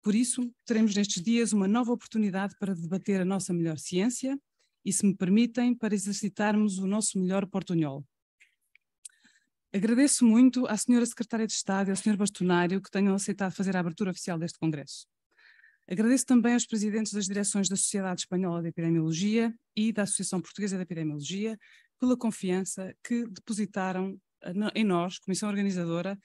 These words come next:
e no Instituto de Saúde Pública da Universidade do Porto. Gostava de terminar agradecendo às pessoas e às entira-, às entidades que nos apoiaram, incluindo a Câmara Municipal do Porto,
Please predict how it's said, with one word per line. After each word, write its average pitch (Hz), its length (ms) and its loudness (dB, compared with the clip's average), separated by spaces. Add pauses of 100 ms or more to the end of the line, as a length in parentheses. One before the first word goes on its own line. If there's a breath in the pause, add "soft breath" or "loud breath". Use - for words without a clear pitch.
(260 soft breath)
e 220 120 0
no 208 80 2
Instituto 214 340 -2
de - 60 -10
Saúde 202 220 -6
Pública 208 380 -4
da 190 100 -8
Universidade 185 360 -6
do 170 100 -6
Porto. - 460 -14 (960 soft breath)
Gostava 254 380 0
de - 60 -8
terminar 220 440 4
agradecendo 202 460 0
às 190 100 -2
pessoas 240 480 0
e 220 60 2
às 208 100 0
entira-, 190 480 0
às 180 180 -2
entidades 185 440 2
que - 80 0
nos 175 100 2
apoiaram, 180 580 2
incluindo 185 400 0
a 175 60 -4
Câmara 170 240 -2
Municipal 160 400 -2
do 151 140 -4
Porto, 226 440 -2